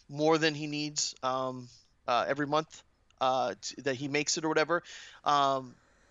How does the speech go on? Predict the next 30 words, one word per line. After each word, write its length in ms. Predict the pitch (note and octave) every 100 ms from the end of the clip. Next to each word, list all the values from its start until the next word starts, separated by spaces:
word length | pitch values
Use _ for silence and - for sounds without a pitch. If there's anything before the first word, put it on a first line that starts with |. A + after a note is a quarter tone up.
| _ -
like, 160 | D3
I 80 | F#3+
think 260 | F#3 C#4+ D4
he, 440 | C4+ A#3+ G#3 - - - -
I 120 | F3+
don't 100 | G3+
know 80 | G3+
what 140 | F#3+
the 80 | F3
latest 400 | D3+ D#3+ E3+ -
documentary 600 | D3 C#3 D#3 C#3 C3 C3
he 140 | C3 C3
did. 400 | C3 B2 E2+ - _ - _ - - _ - -
Um, 440 | C#3 C3+ C3+ C3 B2+ - - -
but 220 | C#3+ -
anyway, 320 | G#3 F#3 C#3+ -
go 160 | F#3+
check 240 | G3+ A3 A3
him 100 | F#3+
out. 340 | E3 D3+ - - - - -
It's 140 | C#3+
super 240 | - G3 F#3
important 500 | D#3+ E3+ D3+ D3 C#3
that 120 | -
people 220 | D3 C#3+
are 40 |
doing 240 | B2+ C#3+ C#3
things 220 | C#3 C3
like 160 | C#3 -
that. 240 | C3 B2